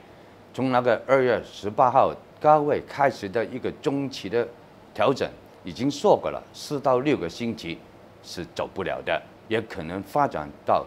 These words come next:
六到八个星期。当然，六到八个星期不代-，不是代表股市会不断往下走，只是代表股市尽管已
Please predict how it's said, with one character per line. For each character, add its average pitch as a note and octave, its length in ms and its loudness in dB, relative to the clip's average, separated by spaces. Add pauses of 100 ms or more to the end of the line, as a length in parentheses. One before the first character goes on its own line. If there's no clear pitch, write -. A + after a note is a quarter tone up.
(140)
六 B2+ 280 2
到 F2 160 2 (120)
八 G2+ 160 4
个 F#2 140 -6
星 G2+ 300 -6
期。 D2+ 220 -8 (420)
当 C#3 140 6
然， G#2+ 180 0 (280)
六 D3 160 4
到 G2 120 -2
八 A#2 180 4
个 G#2+ 140 -2
星 A#2+ 200 -4
期 G#2 160 -6
不 F#2+ 160 -4 (200)
代-， - 120 2 (100)
不 C#3+ 80 -4
是 A2 140 -12
代 A#2 200 6
表 D#2+ 200 -4
股 D#2+ 200 -10
市 F2+ 160 -8
会 F2 140 -2
不 F#2 180 -8 (180)
断 G#2+ 240 0
往 C#2+ 160 -12
下 E2+ 300 0
走， - 180 -6 (640)
只 - 120 -16
是 - 140 -12
代 F#2 220 4
表 D2 260 -4 (200)
股 F2+ 160 -6
市 E2 240 -4 (320)
尽 A2+ 260 -2
管 D2 240 -6 (100)
已 E2+ 100 -14